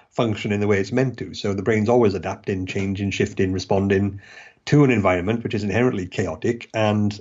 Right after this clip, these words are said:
unpredictable and always in flux, because that is just, like, how life in a sort of chronological universe works. And that's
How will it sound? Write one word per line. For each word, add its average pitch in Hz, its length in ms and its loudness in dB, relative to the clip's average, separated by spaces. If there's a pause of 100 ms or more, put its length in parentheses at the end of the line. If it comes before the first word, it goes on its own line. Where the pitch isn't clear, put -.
unpredictable 104 580 0
and 107 360 2 (460)
always 113 320 4
in 135 100 4
flux, - 380 -2
because 104 400 -4
that 127 200 -2
is 120 200 -2
just, - 180 -8
like, 110 140 0
how 120 120 2
life 110 420 -4
in 107 120 -4
a 107 140 2
sort 104 180 -4
of 95 160 -10 (520)
chronological 110 580 2
universe 120 420 2
works. - 420 0
And 107 220 -2
that's 113 160 -4